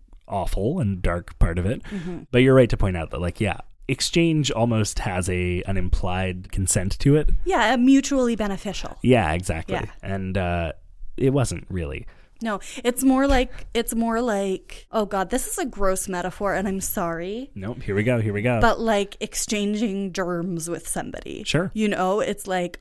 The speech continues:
Speaker 2: oh, you wanted to exchange this, but you get all of this with it. You wanted
Speaker 1: Right.
Speaker 2: to exchange a smooch, but they had covid. <laughs> You wanted to trade some goods, but they just wanted to eradicate you and take over your land.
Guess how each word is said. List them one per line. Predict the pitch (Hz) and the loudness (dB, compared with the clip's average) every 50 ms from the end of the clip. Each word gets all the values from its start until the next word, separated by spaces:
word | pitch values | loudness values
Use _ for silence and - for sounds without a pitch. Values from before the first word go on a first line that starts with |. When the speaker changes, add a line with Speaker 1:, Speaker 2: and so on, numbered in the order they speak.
| - - | -4 0
Speaker 2:
oh, | 220 220 208 208 208 208 | 2 4 4 4 2 0
you | 208 190 202 202 | -2 -4 -4 -2
wanted | 190 202 196 196 202 196 | -2 -2 -2 -2 -4 -4
to | - - 196 | -2 0 0
exchange | 190 185 - - - 247 202 190 190 190 175 190 - | 0 0 -4 -6 -4 -2 -2 -2 -2 -4 -6 -6 -4
this, | 196 185 180 - - - | -2 -2 0 0 -2 0
but | 180 196 - - | 0 -2 -2 -2
you | 185 208 175 | -4 -6 -2
get | - 202 196 190 | 2 2 4 4
all | 190 185 185 - | 6 8 12 10
of | 165 156 - | 10 10 8
this | - 170 160 - - - | 0 0 -2 -2 -4 -4
with | 170 - - - - | -4 -4 -4 -2 -4
it. | - - - - | -4 -6 -6 -6
You | 214 226 185 | -4 -2 0
wanted | 190 196 170 | 0 0 0
Speaker 1:
Right. | 156 - | 0 0
Speaker 2:
to | - 262 - | 0 0 0
exchange | 208 208 - - - - 208 196 196 185 | 0 -2 -6 -6 -2 -2 0 0 0 -2
a | 180 175 | -4 -4
smooch, | - - - 233 196 190 185 - - - | -6 -4 -2 -2 0 -2 -2 -4 -6 -4
but | - 185 175 - | -4 -4 -4 -2
they | 185 180 185 | -2 0 0
had | 185 214 170 170 - | 0 -2 -4 -4 -6
covid. | - - 214 185 160 - - - - - 190 - - _ - | 0 2 2 2 2 0 -4 -10 -10 -10 -14 -18 -18 _ -8
<laughs> | 302 - - - - - 285 | -6 -4 -4 -6 -6 -6 0
You | - 269 214 202 | 2 2 2 2
wanted | 208 190 185 202 190 180 - | 0 -2 0 -2 -4 -2 0
to | - 330 196 | 0 0 0
trade | 202 - - - 190 190 185 - | 0 0 -2 0 0 0 -2 -2
some | - 196 190 185 | -4 -4 -4 -2
goods, | 165 202 190 185 180 165 - 190 | -2 0 2 2 2 2 0 0
but | - - 175 - - | 0 0 -2 0 0
they | 196 180 185 185 | -2 -2 -2 -2
just | 170 - 180 180 - - | -2 -2 -4 -4 -4 -4
wanted | 196 180 175 165 170 180 175 165 - | -2 -2 -2 0 0 -2 -2 -2 -4
to | - - 190 180 | -4 -2 -2 0
eradicate | 160 175 165 165 175 175 175 175 180 180 - - 202 165 - - | 0 -2 0 0 0 0 2 0 0 -4 -2 -4 -2 -2 -2 -4
you | 180 170 165 165 | -2 -2 -2 0
and | - 175 180 | -2 -4 -4
take | - 196 170 170 170 | -2 -2 -2 0 0
over | 160 165 170 170 202 196 | -2 -4 -2 0 0 0
your | 185 180 165 160 165 | 0 0 -2 -4 -4
land. | 160 170 170 170 165 160 139 139 - - 185 233 | -4 -4 -4 -2 -2 -4 -6 -6 -8 -8 -8 -8